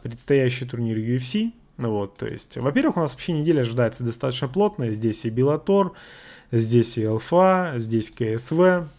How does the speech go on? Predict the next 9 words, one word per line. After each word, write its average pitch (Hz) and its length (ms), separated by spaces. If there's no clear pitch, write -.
там, 117 120
по-моему, 113 220
что-то 120 240
еще 190 320
будет, 180 360
по-моему, 110 320
A 110 160
C - 220
A. 185 340